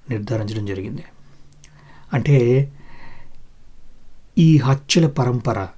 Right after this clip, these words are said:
అది సాక్షులు, వివేకానంద రెడ్డి హత్య కేసులో సాక్షులు ఎలా అయితే మరణిస్తూ వచ్చారో, అలాగే పరిటాల రవి హత్య కేసులో ఒక్క సాక్షి కూడా మిగలకపోతే ఆ కేసును మరి ముందుకు తీసుకెళ్ళడం కూడా జరగలేదు. మరలా పరిటాల రవి కుటుంబానికి పొలిటికల్, ఆ, బ్యాక్‌గ్రౌండ్ ఉంది,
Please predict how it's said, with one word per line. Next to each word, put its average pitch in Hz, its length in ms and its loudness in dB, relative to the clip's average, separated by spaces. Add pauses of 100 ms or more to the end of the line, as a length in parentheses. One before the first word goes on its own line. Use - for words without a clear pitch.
(400)
అది 127 240 0
సాక్షులు, 131 720 2
వివేకానంద 123 720 2
రెడ్డి 117 240 0
హత్య 110 280 -6
కేసులో 120 280 0
సాక్షులు 113 520 -2
ఎలా 107 180 -2
అయితే 110 280 -4
మరణిస్తూ 107 580 -2
వచ్చారో, 107 440 -2 (480)
అలాగే 135 200 4
పరిటాల 139 520 2
రవి 127 260 2
హత్య 113 240 -4
కేసులో 143 320 0
ఒక్క 139 320 -4
సాక్షి 139 460 -2
కూడా 143 200 4
మిగలకపోతే 120 800 0 (500)
ఆ 135 80 6
కేసును 147 480 4
మరి 123 120 2
ముందుకు 131 320 2
తీసుకెళ్ళడం 139 600 -2
కూడా 123 160 -2
జరగలేదు. 95 440 -6 (1120)
మరలా 123 200 4
పరిటాల 120 440 4
రవి 131 180 4
కుటుంబానికి 131 640 2
పొలిటికల్, 120 720 2
ఆ, 110 160 -2
బ్యాక్‌గ్రౌండ్ 110 600 -2
ఉంది, 98 160 -8